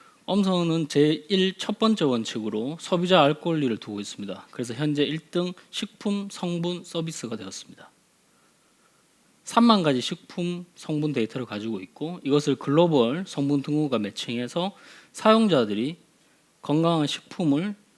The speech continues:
구매 전 한 번에 비교 선택할 수 있도록 도와드리고 있는데요. 쉽게 설명드리면,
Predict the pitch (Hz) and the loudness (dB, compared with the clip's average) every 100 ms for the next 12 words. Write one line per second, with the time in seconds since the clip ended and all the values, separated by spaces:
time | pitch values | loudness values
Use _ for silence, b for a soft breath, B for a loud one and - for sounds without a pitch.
0 | _ _ - 135 143 180 202 - - - | _ _ -2 2 2 2 -2 -6 -10 -2
1 | 170 160 156 104 95 - 147 156 156 175 | 0 2 2 0 -4 -4 -2 0 -2 -2
2 | - 208 202 156 113 - - 95 - _ | -4 0 0 -2 -8 -10 -14 -12 -14 _
3 | - 127 123 120 110 95 98 107 151 - | -4 -4 -2 -2 -2 -4 -6 -8 -10 -12
4 | _ _ _ _ _ - 226 240 196 170 | _ _ _ _ _ -6 0 2 4 4
5 | 165 147 110 113 139 | 2 0 -2 -2 -4